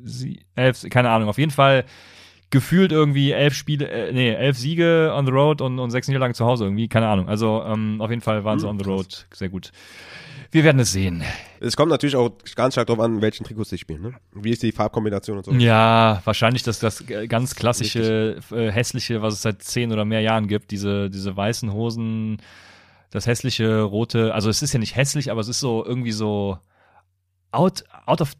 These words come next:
Speaker 1: date irgendwie, äh, diese, diese Jerseys. Ah, ja. Weiß-rot werden's sein. Wa-, rote Stutzen, weiße Hose, rote, rotes Jersey und, äh, wenn sie
Speaker 2: Aber das ist doch das Heimtrikot, oder?
Speaker 1: Ja, ja, aber, aber,
Speaker 2: Ja?
Speaker 1: ähm, die Rams, was,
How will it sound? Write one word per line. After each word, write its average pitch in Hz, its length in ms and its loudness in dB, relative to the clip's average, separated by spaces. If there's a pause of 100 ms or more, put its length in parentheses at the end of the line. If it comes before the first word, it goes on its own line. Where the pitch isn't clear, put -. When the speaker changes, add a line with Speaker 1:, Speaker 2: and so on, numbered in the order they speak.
Speaker 1:
date 160 280 2
irgendwie, 98 520 -6
äh, 98 280 -4
diese, 98 320 -4
diese 98 240 -6
Jerseys. 98 640 -6
Ah, 98 300 -8 (260)
ja. 98 180 0 (760)
Weiß-rot 123 560 2 (120)
werden's 101 240 -4
sein. 95 220 -4
Wa-, 110 80 -8
rote 151 280 -2
Stutzen, 151 380 -4
weiße 131 220 -2
Hose, 120 260 -2
rote, 110 440 -4
rotes 107 300 -8
Jersey 101 380 -6
und, 95 380 -8
äh, 92 380 -6 (640)
wenn 127 160 2
sie 135 100 0 (260)
Speaker 2:
Aber 101 140 -2
das 110 120 -2
ist - 60 -12
doch 104 160 -4
das 95 120 -6
Heimtrikot, 120 400 -4
oder? 160 240 -8 (240)
Speaker 1:
Ja, 113 120 2
ja, 123 200 6
aber, 101 420 4
aber, 98 480 0
Speaker 2:
Ja? 101 80 -4
Speaker 1:
ähm, 95 160 -6
die 98 80 -6
Rams, 120 520 -2
was, - 360 -10